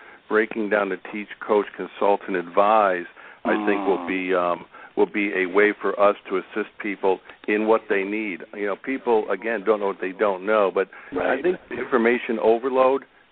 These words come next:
Speaker 1: uh, sometimes discourages people too early. They say, "I, this is too much for me to process."
Speaker 2: Mm.
Speaker 1: If we can break it
Speaker 2: That's
Speaker 1: down into
Speaker 2: true.
Speaker 1: bite-sized pieces, I think more and more people, especially the younger generation, who are looking for the advice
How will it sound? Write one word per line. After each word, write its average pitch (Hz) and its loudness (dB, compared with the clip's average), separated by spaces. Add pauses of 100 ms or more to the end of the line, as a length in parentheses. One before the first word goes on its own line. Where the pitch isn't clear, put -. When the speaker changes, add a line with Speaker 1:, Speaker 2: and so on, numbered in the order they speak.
(640)
Speaker 1:
uh, 135 -2
sometimes 185 0
discourages 160 -6 (100)
people 110 -4 (420)
too - -2
early. 151 4
They 104 2
say, 123 2
"I, 113 0 (100)
this 127 -2
is 123 -6 (120)
too 139 -2
much 120 0
for 117 -4
me 110 -2 (100)
to 98 -4
process." 110 2
Speaker 2:
Mm. 117 6 (100)
Speaker 1:
If 113 -6
we 143 -4
can 135 -4
break 127 -2
it - -4
Speaker 2:
That's - -4
Speaker 1:
down 117 0
into 104 -2
Speaker 2:
true. 87 -2
Speaker 1:
bite-sized 110 -4
pieces, 127 -4 (320)
I 110 0
think 120 -2
more 117 6
and 113 0
more 104 2
people, 104 2 (340)
especially 185 -4
the 123 -6
younger 123 2
generation, 98 -2
who 98 -6
are 101 0
looking 107 -4 (140)
for 101 2 (340)
the 101 -4
advice 107 2